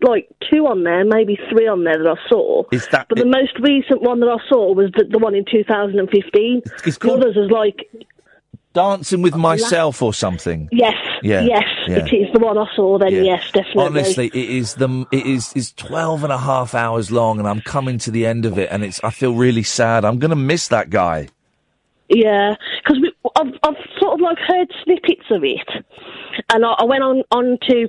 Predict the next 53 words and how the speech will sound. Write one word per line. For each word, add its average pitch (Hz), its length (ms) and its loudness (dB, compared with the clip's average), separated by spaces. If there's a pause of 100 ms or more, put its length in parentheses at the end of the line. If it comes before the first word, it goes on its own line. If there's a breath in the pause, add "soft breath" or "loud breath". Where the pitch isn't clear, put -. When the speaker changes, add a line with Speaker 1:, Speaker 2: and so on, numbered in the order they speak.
Speaker 1:
Kindle, 202 560 2
and 208 120 2
it - 200 -2
gives 226 220 2
you, 226 80 4
like, 220 200 2 (100)
sort 220 200 2
of 220 140 0 (460 loud breath)
a - 60 -2
quick - 440 -2
peek 269 280 -2
into 269 200 0
the 254 60 4
book. 262 160 0
You 233 120 -8
can, 233 140 2
like, 233 260 0
sort 214 140 2
of 214 100 -2
listen 233 280 -2
to, 262 100 0
like, 240 140 0
a 240 40 2
little 220 140 0 (140)
snippet 254 360 -2
of 285 120 0
it. 339 140 2
Speaker 2:
It's - 260 -16
very 107 320 -2
rude. 80 560 -4
There 104 220 2
is, - 180 -4
there, 127 240 2
there, 123 180 0
it, 226 60 0
Speaker 1:
Yeah. 202 380 4
Speaker 2:
it, 185 100 -2
there's, 160 280 -4
it, 165 200 -8 (120)
it, 196 160 -4 (320 loud breath)
it's 247 220 -8
weird 339 220 0
'cause 226 160 -4
he 277 80 0
has 330 200 2
sex - 460 -2
with 185 80 -2
loads 277 320 0
of 262 80 -6
different 220 320 -4
women, 151 340 -2
right? 85 300 -8 (840 soft breath)
Um, 180 240 0